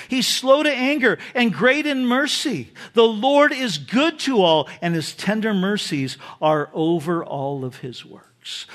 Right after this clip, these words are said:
Now, the word mercy means not getting what you do deserve. We deserved hell, but God gave us mercy. The word grace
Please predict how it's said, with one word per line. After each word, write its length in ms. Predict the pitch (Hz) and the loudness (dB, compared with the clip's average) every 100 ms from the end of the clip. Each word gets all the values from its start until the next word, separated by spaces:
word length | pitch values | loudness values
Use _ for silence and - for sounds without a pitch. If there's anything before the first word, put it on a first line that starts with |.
| - | -10
Now, 160 | 214 196 | -4 -2
the 140 | 190 | 0
word 340 | 196 311 349 190 | 0 0 -2 -2
mercy 600 | 156 160 185 - - 139 | -2 0 -2 -2 -6 -6
means 720 | 139 135 131 131 - - - _ _ _ _ - | -4 -2 -2 -4 -8 -10 -14 _ _ _ _ -12
not 320 | 143 147 151 | -6 -4 -4
getting 260 | 147 127 120 | -6 -6 -6
what 160 | 117 | -10
you 120 | 143 120 | -12 -12
do 180 | 117 | -12
deserve. 680 | 110 107 110 - _ _ _ _ _ _ _ _ _ | -12 -14 -16 -20 _ _ _ _ _ _ _ _ _
We 120 | - 285 | -8 -4
deserved 340 | 285 277 277 | -4 -4 -4
hell, 340 | 269 262 147 _ _ _ _ _ _ _ _ _ _ _ _ - - | -4 -4 -8 _ _ _ _ _ _ _ _ _ _ _ _ -20 -20
but 120 | - 147 | -18 -12
God 360 | 131 139 143 - - | -8 -8 -8 -16 -14
gave 180 | - 131 | -8 -8
us 160 | 120 - | -8 -12
mercy. 360 | 127 120 - _ _ _ _ - - 180 | -12 -12 -14 _ _ _ _ -20 -4 0
The 100 | 226 | 2
word 340 | 226 233 175 | 4 2 2
grace 880 | 127 180 302 359 180 196 - - | -2 4 4 4 0 0 -4 -6